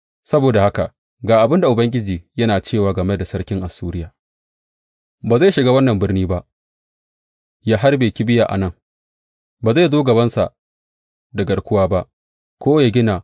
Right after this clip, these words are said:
mahaurai kewaye a kansa ba, ta hanyar da ya zo da ita zai koma. Ba zai shiga wannan birni ba," in ji Ubangiji. "Zan kāre wannan birni in kuma cece shi, saboda girmana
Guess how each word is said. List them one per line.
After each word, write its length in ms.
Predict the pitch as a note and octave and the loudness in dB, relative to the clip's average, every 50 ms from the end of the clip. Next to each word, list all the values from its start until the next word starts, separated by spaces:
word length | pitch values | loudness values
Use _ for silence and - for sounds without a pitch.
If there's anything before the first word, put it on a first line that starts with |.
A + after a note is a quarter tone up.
| _ _ - | _ _ -6
mahaurai 800 | G2+ G2 F#2+ G2+ G2 F#2+ G#2 G2+ G2 G2 G2 A2+ A2 A2 G#2+ _ _ _ _ _ _ _ _ - | -4 -2 0 -2 -2 -2 -2 -2 -2 0 0 0 0 -2 -4 _ _ _ _ _ _ _ _ -10
kewaye 420 | - - G#2+ G2 F#2 G2 G#2 A2 - | -4 -2 0 0 2 2 0 0 -2
a 60 | - G#2+ | -4 -8
kansa 340 | - G2+ F#2 E2+ - E2+ | -8 -8 -8 -8 -8 -12
ba, 140 | E2 E2 E2 - _ _ _ _ _ _ _ _ _ _ _ _ _ _ _ - | -12 -12 -14 -16 _ _ _ _ _ _ _ _ _ _ _ _ _ _ _ -4
ta 100 | - C#3 | -2 0
hanyar 300 | C#3+ E3 E3+ D#3+ C#3+ A#2+ | 2 2 2 2 2 0
da 80 | G2+ G#2 | 0 0
ya 120 | G#2 G2+ | 0 0
zo 260 | F#2 G#2+ G#2 G2+ - _ _ | 0 -2 -4 -4 -6 _ _
da 100 | A2+ G2 | -8 -8
ita 380 | F2+ F#2+ G#2 - A2+ F#2 F2+ _ _ _ _ _ _ _ _ _ _ - | -6 -6 -6 -4 -4 -6 -6 _ _ _ _ _ _ _ _ _ _ -6
zai 180 | A2 A2 G2 | -2 -2 -2
koma. 400 | F2+ - G2+ F#2 F2 E2+ E2 _ _ _ _ _ _ _ _ _ _ _ _ _ _ _ - | -2 -2 -4 -4 -4 -6 -8 _ _ _ _ _ _ _ _ _ _ _ _ _ _ _ -2
Ba 100 | - A2+ | 0 2
zai 120 | B2+ F3 F3 | 2 2 2
shiga 180 | - C#3 A#2 B2 | 2 0 0 2
wannan 260 | B2+ B2+ B2+ A2+ G2 | 2 2 0 0 0
birni 260 | F#2 F#2 F2+ F#2 F2 | -2 -2 -2 -4 -4
ba," 200 | E2+ F2 E2+ - _ _ _ _ _ _ | -4 -8 -8 -10 _ _ _ _ _ _
in 100 | - G2+ | -6 -4
ji 60 | F#2+ A2 | -4 -4
Ubangiji. 540 | - G2+ F#2 F2+ F2 E2 F2+ E2 E2 E2 _ _ _ _ _ _ _ _ _ _ _ _ _ _ - | -4 -4 -4 -4 -4 -4 -6 -8 -8 -10 _ _ _ _ _ _ _ _ _ _ _ _ _ _ -6
"Zan 220 | A2+ A2 D3+ F3 E3 | -2 0 2 2 2
kāre 300 | - D3 D3 D3 C#3 C3 | 2 2 2 4 4 4
wannan 280 | A#2+ B2 B2 A#2 G#2+ F#2 | 2 2 2 2 0 0
birni 380 | G2 F#2+ F#2+ F#2+ F#2+ F#2 - _ | -2 -2 -2 -2 -4 -6 -6 _
in 80 | - G2+ | -10 -8
kuma 160 | - G#2 A2 G#2+ | -6 -4 -4 -4
cece 320 | - F#2 E2+ - - F2+ | -4 -6 -8 -8 -10 -12
shi, 160 | - - _ _ _ _ _ _ _ _ _ _ _ _ _ _ _ _ _ _ _ _ | -12 -12 _ _ _ _ _ _ _ _ _ _ _ _ _ _ _ _ _ _ _ _
saboda 380 | - - C#3 C#3 B2+ A#2+ G#2 G2+ | -4 0 0 2 2 2 0 0
girmana 580 | F2+ A2 A2+ A2 G#2+ A2 G#2+ G#2+ G#2+ G#2+ A2 | 0 0 0 0 2 2 0 0 -2 -4 -8